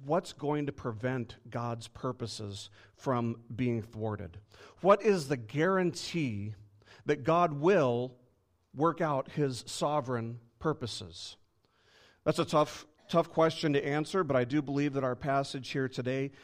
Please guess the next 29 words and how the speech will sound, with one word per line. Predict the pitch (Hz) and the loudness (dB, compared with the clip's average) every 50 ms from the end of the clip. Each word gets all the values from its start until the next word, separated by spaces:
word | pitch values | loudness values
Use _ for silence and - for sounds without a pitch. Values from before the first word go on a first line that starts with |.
| - - - | -20 -20 -14
has | - - 151 131 123 117 113 - - - | -8 -4 0 0 0 0 -2 -6 -6 -4
answers. | 135 135 143 143 - 170 170 170 156 143 | -2 -2 -2 -2 -2 -2 -2 -2 -2 0
And | 143 123 | 0 0
if | 120 113 | 0 0
you've | 135 123 113 123 | -2 -2 2 2
already | 131 143 147 143 135 - | 4 4 4 2 0 0
taken | - 147 139 135 - 131 | 0 0 0 0 0 -2
a | 120 110 | -2 -2
glance | 104 113 127 139 175 214 226 - - - - - - - - - | -2 -2 0 0 2 0 0 -2 -6 -10 -14 -16 -20 -20 -20 -6
at | - - 127 120 120 - - 131 | -2 0 0 0 0 -2 -4 -8
the | 123 | -10
chapter, | - - 131 120 113 120 - 175 147 | -6 -2 0 0 0 0 0 0 0
the | 123 | 0
passage | 104 - 147 131 131 131 - 143 131 117 120 | -2 -2 -2 -2 -2 -2 -4 -6 -8 -6 -4
that | 127 - | -4 -4
we'll | - 127 127 | -4 -4 -2
be | 123 123 | -2 -2
looking | 117 113 120 120 - 131 135 | -2 -2 -2 -4 -2 -2 -2
at, | 135 147 151 - - - - - | -2 -2 -2 -6 -12 -20 -8 -2
you'll | 139 143 139 127 | 2 2 2 2
see | 131 - - 202 202 175 151 151 160 156 - | 0 -2 -2 2 2 4 4 2 0 -2 -2
that | 139 139 139 - | -2 -2 -2 -2
we | 143 143 143 139 135 | -2 0 0 0 0
have | 127 139 131 120 | -2 -2 -4 -6
come | - - 143 139 139 135 131 | -6 -2 -2 0 0 0 -2
to | 127 - - 131 123 120 | -4 -4 -4 -4 -2 -2
yet | 113 110 127 131 135 139 - - - - - _ - | -2 0 0 0 0 0 -2 -8 -20 -20 -20 _ -4
another | 120 120 123 127 117 120 113 110 110 110 110 - - _ _ _ - | -2 -2 0 0 0 -2 -2 -2 -4 -8 -12 -16 -20 _ _ _ -14
genealogy. | 127 107 120 127 127 123 117 110 110 110 110 110 107 107 104 92 87 85 | -8 -4 -2 0 0 2 2 2 2 2 2 2 0 -2 -4 -8 -8 -10